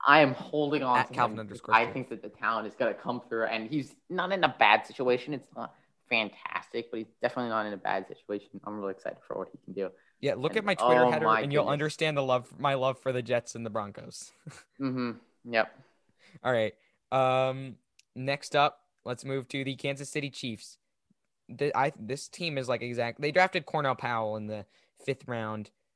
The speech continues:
Speaker 2: They didn't do much, though. This is just gonna be the same squad we had last year where Tyreek Hill and Travis Kelce are both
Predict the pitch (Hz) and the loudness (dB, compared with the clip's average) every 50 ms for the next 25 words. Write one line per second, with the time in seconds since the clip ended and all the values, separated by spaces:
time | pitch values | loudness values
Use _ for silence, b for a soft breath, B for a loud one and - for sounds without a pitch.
0 | _ _ 160 190 226 170 135 - 190 175 120 120 - 139 127 117 117 120 - - | _ _ 2 2 2 2 0 -4 -4 -4 -4 -4 -4 -4 -2 -2 -4 -6 -6 -8
1 | - 113 110 107 120 123 - 147 135 147 139 - - 143 131 131 120 120 - - | -8 -6 -6 -6 -6 -8 -8 -8 -8 -8 -8 -8 -8 -8 -6 -6 -8 -8 -6 -6
2 | 127 127 123 - - 123 123 123 120 107 120 117 117 117 113 117 120 117 113 - | -6 -6 -8 -8 -4 -2 0 0 0 0 -2 -6 -6 -6 -6 -4 -4 -6 -6 -8
3 | - - 120 110 107 110 - - - 127 123 123 120 - - 120 120 117 110 - | -8 -8 -8 -6 -6 -8 -8 -6 -6 -6 -4 -4 -6 -6 -4 -4 -4 -4 -4 -4
4 | 120 117 117 - - - 113 107 - 117 113 113 - 120 117 | -4 -4 -4 -6 -8 -8 -8 -8 -8 -8 -8 -6 -4 -6 -6